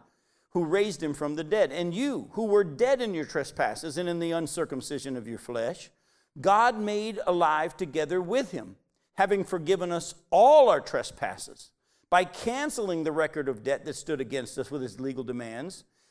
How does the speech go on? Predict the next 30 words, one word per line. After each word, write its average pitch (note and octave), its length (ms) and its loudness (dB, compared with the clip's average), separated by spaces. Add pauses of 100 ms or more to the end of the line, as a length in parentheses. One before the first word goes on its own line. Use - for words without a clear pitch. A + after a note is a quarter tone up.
This B3+ 300 0
he C#4+ 100 -4
set A3 240 -2
aside, E3+ 560 0
nailing G#3 460 -2
it F#3+ 200 -8
to A3 100 -6
the A3+ 80 -2
cross. A3+ 560 0 (580)
He A3+ 160 -2
disarmed A3 640 2
the F#3+ 80 0
rulers E3 460 -2
and D#3 100 -2
authorities D3 540 -2
and C#3+ 200 -6
put B3 220 -4
them G3+ 140 0
to G3 100 0
open F3+ 340 -2
shame C#3 380 -8
by C#3+ 160 2
triumphing E3 840 -4
over F#3+ 280 0
them B2 400 -6 (320)
in C#3+ 520 -4 (260)
him." C3 320 -4 (1500)
I E2+ 420 0
don't B3 240 0
think G#3 400 -8